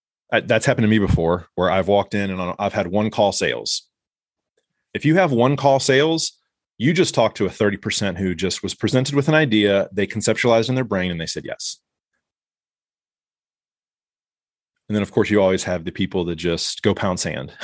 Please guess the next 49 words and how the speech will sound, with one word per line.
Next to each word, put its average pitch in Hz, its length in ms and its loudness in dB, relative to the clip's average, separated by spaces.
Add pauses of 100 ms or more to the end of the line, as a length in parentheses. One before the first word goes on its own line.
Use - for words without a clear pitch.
<laughs> - 220 -18
Those 156 120 4
are 175 40 4
the 170 80 4
thirty 147 240 2
percent 117 340 -4
now. 58 240 -10 (300)
But 160 80 0
the 170 80 6
ones 240 180 4
that 240 80 4
are 233 40 4
like, 233 120 -2
"You 262 60 0
know 302 80 4
what? 330 160 2
Let's, 330 240 -2
let's 339 120 -2
set 302 120 2
up - 80 -10
a 214 40 -4
meeting. 151 280 -2
Let's 139 160 -6
talk 151 180 0
about 104 140 -6
this - 140 -12
again." 73 200 -10
That's 110 220 0
the 175 80 0
forty 117 200 0
percent. - 340 -10 (1080)
So 151 460 2 (1040)
being 202 240 4
able 151 240 4
to 139 40 -2
solve 117 440 2
problems 95 920 -6 (380)
is 107 220 2
the 98 100 -2
key 110 400 2
to 90 420 -4
sales. - 520 -6 (760)
Now, 120 100 4
the 107 80 2
problems 160 480 2
that 117 160 2
one 123 380 -2
might 107 260 0
have 92 640 -4